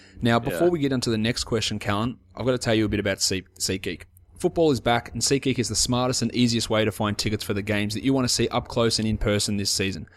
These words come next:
Speaker 1: There's nothing like being in the stadium for the biggest plays of the season, and with SeatGeek, it's never been easier to get the seats you want for a great value. SeatGeek has the best deals on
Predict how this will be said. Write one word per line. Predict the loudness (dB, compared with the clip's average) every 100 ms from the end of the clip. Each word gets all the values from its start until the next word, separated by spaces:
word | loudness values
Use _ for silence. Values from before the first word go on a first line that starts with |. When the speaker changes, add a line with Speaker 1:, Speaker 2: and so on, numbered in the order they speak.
| -20 -20 -4
Speaker 1:
There's | -2
nothing | 2 0 0 -2
like | 2 0 0
being | 0 2 2
in | -2
the |
stadium | -2 0 -2 -2
for | -6
the | -4
biggest | 0 0 -2
plays | 0 0 0
of | -4
the |
season, | -2 0 -2 -4
and | -4 -2
with | 0
SeatGeek, | 2 2 0 -2
it's | -2
never | -2 0
been | 0 -2
easier | -2 0 2 2
to | -2
get | -4 -4
the | -2
seats | 0 0 -2
you | -4
want | -2 -4 -6
for | -4
a | -4
great | -2 -4 -2
value. | -2 -2 -4 -12 -20 -20 -16 -2
SeatGeek | 0 0 0 0
has | -2 -2
the | -2
best | 0 0 0
deals | -2 -2
on | -2